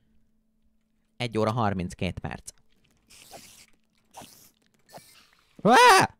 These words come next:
Ja, ezt te vagy. Oké. Nagy fa.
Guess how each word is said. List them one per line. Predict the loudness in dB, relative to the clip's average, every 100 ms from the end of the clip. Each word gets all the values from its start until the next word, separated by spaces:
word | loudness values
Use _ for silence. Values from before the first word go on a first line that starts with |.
| _
Ja, | -4
ezt | -2 -4
te | -10
vagy. | -12 _ _ _ _ -20 _ _ _ _ _ _ _ _ _ _ _ _ _ _ _ _ _ _ _ _ -14
Oké. | -12 -10 -14 _ _ _ _ _ _ _ -12 -12 _
Nagy | -2 -2 -2
fa. | -4